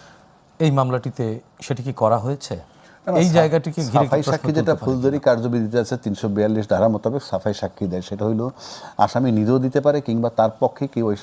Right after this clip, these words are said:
Speaker 2: সাক্ষী দিবে কোর্টে, তার নির্দোষিতা প্রমাণ করার জন্যে। সেই সাফাই সাক্ষী সেটা দিলে আবার তাকে জেরা করা হবে, সেই সুযোগ। কিন্তু সেটা রাখার জন্যে, সেটা রাখার জন্য সেই সাক্ষীগুলা কে নির্ধারণ করবে? আসামি পক্ষ থেকে বলবে।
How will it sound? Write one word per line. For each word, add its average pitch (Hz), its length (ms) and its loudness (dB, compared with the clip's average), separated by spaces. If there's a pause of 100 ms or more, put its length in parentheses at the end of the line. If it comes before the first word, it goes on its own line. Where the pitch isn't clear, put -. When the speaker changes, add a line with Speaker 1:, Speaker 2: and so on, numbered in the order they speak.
(140)
Speaker 2:
সাক্ষী - 280 -4
দিবে 107 200 0
কোর্টে, 127 380 -2 (340)
তার 117 140 6
নির্দোষিতা 123 560 0
প্রমাণ 98 320 -2
করার 85 320 0
জন্যে। 78 280 -6 (460)
সেই 156 180 0
সাফাই 127 360 0
সাক্ষী 110 300 -4
সেটা 110 220 -2
দিলে 107 240 2
আবার 104 140 2
তাকে 104 280 -4
জেরা 104 260 2
করা 101 220 0
হবে, 95 260 -2
সেই 85 200 -8
সুযোগ। 78 300 -16 (360)
কিন্তু 131 200 0 (100)
সেটা 156 220 0
রাখার 143 320 4
জন্যে, 104 320 0 (420)
সেটা 143 160 0
রাখার 143 220 2
জন্য 151 140 2
সেই 156 160 0
সাক্ষীগুলা 147 520 -2
কে 156 200 -2
নির্ধারণ 113 440 0
করবে? 78 340 -8 (480)
আসামি 139 360 0
পক্ষ - 260 0
থেকে 92 280 -8
বলবে। 78 340 -10